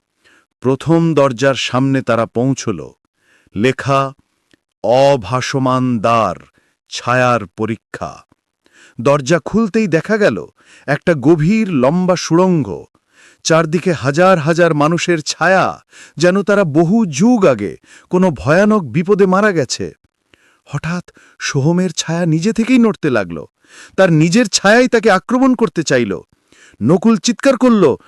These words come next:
"রান! Don't look at your shadow!" সবাই দৌড়তে লাগল।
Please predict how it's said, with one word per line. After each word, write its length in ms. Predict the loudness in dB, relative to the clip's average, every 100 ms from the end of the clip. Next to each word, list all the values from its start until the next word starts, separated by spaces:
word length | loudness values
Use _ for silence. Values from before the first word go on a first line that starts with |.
| _
"রান! 480 | 0 4 6 4 2 -4 -14 -6
Don't 300 | 2 4 4
look 300 | 4 4 4
at 60 | 2
your 100 | 2
shadow!" 580 | 4 4 4 6 6 4 0 _ _ _ _
সবাই 480 | -14 -4 2 2 2
দৌড়তে 440 | 4 4 4 4
লাগল। 400 | 4 4 0 -4